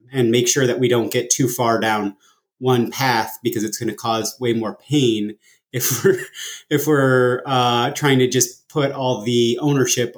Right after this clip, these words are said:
on the, uh, domain teams without giving them the, the autonomy and the capability to manage their data." If we're saying you have to, you have to own the data, but you don't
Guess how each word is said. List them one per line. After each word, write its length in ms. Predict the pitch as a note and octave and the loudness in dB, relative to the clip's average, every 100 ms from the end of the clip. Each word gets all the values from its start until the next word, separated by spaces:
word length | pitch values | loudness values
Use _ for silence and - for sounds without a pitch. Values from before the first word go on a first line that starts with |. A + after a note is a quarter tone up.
| - | -8
on 460 | A#2+ A2 A2 G#2+ | -2 0 0 -2
the, 440 | G2+ G#2+ G#2+ G#2+ G2+ _ _ _ _ | -4 -2 -2 -4 -8 _ _ _ _
uh, 520 | A2 G#2 G2+ G2 F#2 F2+ - | -8 -4 -4 -4 -8 -14 -4
domain 380 | C3+ B2 C3 B2 | 0 2 4 2
teams 300 | C3+ B2+ A#2 | 2 2 2
without 320 | A#2+ A#2 A#2+ | 0 0 0
giving 260 | A#2+ A#2 A2+ | 2 2 2
them 200 | A2+ A2 | 0 0
the, 200 | A2+ C#3 | -2 0
the 160 | A#2 | 0
autonomy 540 | A2 A2+ A2+ A2+ A2+ A2 | 0 -2 -2 0 2 0
and 80 | G2+ | -2
the 60 | |
capability 680 | A2+ A2 - A#2 A2 G#2+ G#2 | -2 -4 -2 -4 -4 -4 -6
to 180 | - A2 | -8 -8
manage 540 | G#2+ G#2 G#2 - - _ _ _ - | -6 -6 -6 -8 -8 _ _ _ -12
their 140 | A2 | -8
data." 260 | G#2 C3 B2 | 0 2 4
If 140 | A#2 | 2
we're 60 | A#2+ | -2
saying 260 | B2 A2+ G#2+ | 0 0 2
you 80 | |
have 140 | A2+ - | 0 0
to, 280 | A#2 G#2+ - | -2 -4 -6
you 100 | C3 | -4
have 100 | A#2+ | -4
to 100 | - | -4
own 520 | - C#3+ C#3 B2+ B2+ - | -2 2 4 4 0 -4
the 240 | A#2+ B2 | -6 -4
data, 320 | B2 A#2+ A#2+ | 2 2 2
but 160 | A#2 A#2+ | 0 -2
you 100 | B2 | 0
don't 280 | A#2+ A2+ | 0 0